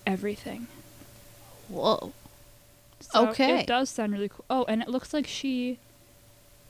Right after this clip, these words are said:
Speaker 1: she has a lot of other historical fiction books, it looks like, too.
Speaker 2: Nice. Okay.
Speaker 1: So, cool.
Speaker 2: Sounds cool. Okay.
Speaker 1: Mm.
Speaker 2: We're back at it. The Shadow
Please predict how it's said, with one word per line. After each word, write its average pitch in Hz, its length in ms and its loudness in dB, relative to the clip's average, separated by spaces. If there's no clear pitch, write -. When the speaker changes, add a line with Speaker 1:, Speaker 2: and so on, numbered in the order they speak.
Speaker 1:
she - 240 -4
has 247 140 4
a 254 40 6
lot 226 160 4
of 226 80 -2
other 202 320 2
historical 208 680 -4
fiction 262 440 -6
books, 277 320 -8
it - 80 -16
looks - 220 -10
like, - 220 -10
too. 294 300 -6
Speaker 2:
Nice. - 440 -8
Okay. 294 500 2
Speaker 1:
So, 214 580 2
cool. 269 320 -10
Speaker 2:
Sounds 269 360 0
cool. 185 320 0
Okay. 247 360 4
Speaker 1:
Mm. 208 200 2
Speaker 2:
We're 220 280 0
back 208 340 -2
at 202 220 -4
it. 359 220 0
The 214 160 0
Shadow 240 680 2